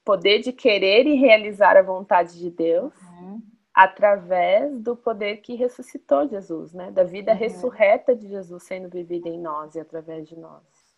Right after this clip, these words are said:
Speaker 2: É.
Speaker 1: E que precioso que, que é esse
Speaker 2: Muito,
Speaker 1: caminho.
Speaker 2: muito.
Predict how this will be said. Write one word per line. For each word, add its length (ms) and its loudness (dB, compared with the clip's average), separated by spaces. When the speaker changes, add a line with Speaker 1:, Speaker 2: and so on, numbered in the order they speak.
Speaker 2:
É. 380 -20
Speaker 1:
E 300 -12
que 180 -18
precioso 880 -6
que, 480 -18
que 160 -4
é 160 0
esse 180 -12
Speaker 2:
Muito, 20 -20
Speaker 1:
caminho. 580 -12
Speaker 2:
muito. 340 -20